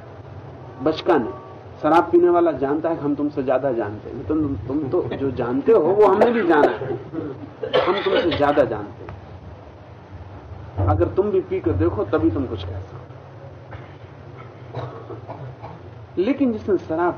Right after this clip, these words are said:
पी और छोड़ी, शराब पीने वाला उसकी बात का मूल्य करता है। यूरोप और अमेरिका में एक संगठन है शराब पीने वालों का, अल्कोहलिक्स एनोनिमस। ये बहुत व्यापक आंदोलन है,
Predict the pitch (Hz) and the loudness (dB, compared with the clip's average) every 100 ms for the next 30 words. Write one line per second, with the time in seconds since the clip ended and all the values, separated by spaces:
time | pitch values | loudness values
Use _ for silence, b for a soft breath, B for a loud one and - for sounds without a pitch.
0 | - 170 196 127 123 123 - - 135 104 | -6 -6 -4 -4 -4 -6 -10 -6 -4 -4
1 | 95 101 - - - 147 165 170 156 139 | -10 -14 -18 -18 -6 -2 -2 -2 -2 0
2 | 135 143 147 - 180 - - 127 117 120 | 0 -2 -4 -4 -4 -4 -6 -4 -2 -4
3 | - 117 131 151 135 104 - - - - | -8 -4 -2 -2 -2 -6 -10 -12 -14 -14
4 | - - - - - - 135 139 170 175 | -16 -16 -16 -16 -16 -10 -2 2 2 4
5 | 160 165 175 165 165 151 131 - 113 - | 2 4 4 4 0 -2 -2 -4 -4 -6
6 | - - - - - - 127 120 139 117 | -12 -16 -16 -18 -12 -4 -4 -2 -4 -4
7 | - 117 117 113 - - - - - - | -6 -4 -4 -6 -12 -16 -16 -16 -18 -18
8 | - - - - 135 127 117 120 117 101 | -18 -18 -18 -6 -2 0 2 2 0 -2
9 | - - - - - - - - - 135 | -12 -18 -20 -20 -18 -18 -18 -18 -4 0
10 | 151 151 120 127 135 - - - - - | 2 2 0 -2 -6 -12 -18 -18 -18 -18
11 | - 120 127 123 117 110 107 - - - | -10 -2 0 0 -2 -4 -6 -10 -14 -16
12 | - - - - - - - - - - | -16 -16 -16 -16 -16 -16 -14 -16 -16 -16
13 | - - - - - - - - - - | -14 -14 -14 -14 -14 -14 -14 -14 -12 0
14 | 170 175 247 262 165 147 190 196 - 151 | 0 4 6 6 4 6 6 6 0 2
15 | 143 127 117 104 92 | 0 2 0 0 -4